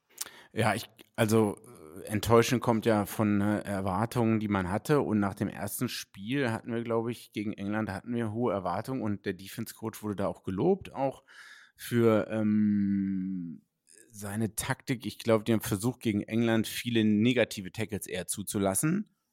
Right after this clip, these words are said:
sodass man schnell wieder auf den Beinen ist. Aber, äh, ich, ich, ich glaube, mit, äh, man, mit der Schnelligkeit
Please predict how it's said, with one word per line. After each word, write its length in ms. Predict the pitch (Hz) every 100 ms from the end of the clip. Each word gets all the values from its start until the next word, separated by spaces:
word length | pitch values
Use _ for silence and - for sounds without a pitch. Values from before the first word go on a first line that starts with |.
| _ _ -
sodass 220 | 110 104
man 80 | 104
schnell 300 | - 110 101
wieder 180 | 101 82
auf 100 | -
den 160 | 95
Beinen 320 | 92 92 90
ist. 300 | 62 80 -
Aber, 480 | - 90 92 90 85 -
äh, 100 | _ 67 71 67 _ _ _ _ _
ich, 220 | - - _ _ _
ich, 180 | - - _ _ -
ich 140 | 107
glaube, 340 | - 104 135 139
mit, 260 | 127 -
äh, 360 | 101 76 80 117 110 - _ - - -
man, 520 | 107 - 90 101 - _ _
mit 200 | - 107
der 100 | 117
Schnelligkeit 960 | 101 113 135 165 - - 135 135 143 -